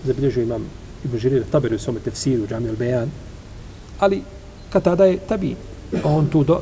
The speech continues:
taj, taj događaj nije šta. Definitivno, nije ga doživio, pa je lanac prenoslaca tu, znači, faličan,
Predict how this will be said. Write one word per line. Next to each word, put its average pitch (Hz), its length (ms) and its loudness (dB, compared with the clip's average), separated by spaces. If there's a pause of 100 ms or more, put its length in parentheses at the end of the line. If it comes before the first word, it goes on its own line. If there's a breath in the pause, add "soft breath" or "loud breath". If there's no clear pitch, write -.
taj, 156 180 6
taj 151 120 4
događaj 147 400 6
nije 143 180 4
šta. - 220 0 (1600)
Definitivno, 147 460 2
nije 262 140 4
ga 240 80 0
doživio, 190 460 2 (400)
pa - 80 4
je 254 60 -2
lanac 226 260 0
prenoslaca 170 460 0
tu, 185 220 4 (100)
znači, 165 300 0 (680)
faličan, 156 380 2